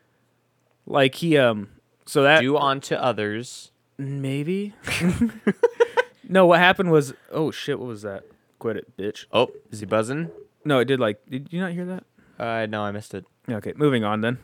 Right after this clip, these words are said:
Speaker 2: Let's check the waveforms. You
Speaker 1: It
Speaker 2: keep going, though.
Speaker 1: It must not have been important. Anyway, so this guy, he, uh, he, like, every time he, like, tried to go for a run, like, he'd have to stop 'cause his heart was pounding so hard.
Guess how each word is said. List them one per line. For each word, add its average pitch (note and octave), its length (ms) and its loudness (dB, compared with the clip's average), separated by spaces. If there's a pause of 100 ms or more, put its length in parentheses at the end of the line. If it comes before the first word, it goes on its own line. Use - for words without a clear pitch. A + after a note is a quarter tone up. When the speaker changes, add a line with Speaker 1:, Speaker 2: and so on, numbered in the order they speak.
Speaker 2:
Let's D#3 160 -2
check G#3+ 220 2
the F#3 80 2
waveforms. G#3+ 640 6
You C#3 120 -8
Speaker 1:
It C3 60 -6
Speaker 2:
keep B2 100 -6
going, G#2 260 2
though. D#2 80 -8
Speaker 1:
It - 60 -2
must D3+ 200 4
not A#2+ 120 4
have A2 60 0
been G2+ 100 0
important. F#2 340 -8 (640)
Anyway, D3+ 300 6
so D3 260 6
this C#3+ 220 2
guy, D3 320 8
he, D3 200 0
uh, A2+ 300 4 (1400)
he, D#3+ 220 2
like, D3 300 4
every E3 160 2
time F#3 240 4
he, D3+ 180 0
like, C3 320 0
tried C#3+ 160 2
to C#3+ 80 0
go D3 140 6
for D#3 160 2
a C#3+ 40 6
run, C3 300 4
like, B2+ 160 0
he'd A#2 160 -2
have A#2+ 200 2
to A2 80 -6
stop B2 360 0
'cause - 120 -14
his G#2+ 120 -10
heart A#2+ 240 0
was C#3 120 -6
pounding C#3 340 0
so D3 240 0
hard. D3+ 320 4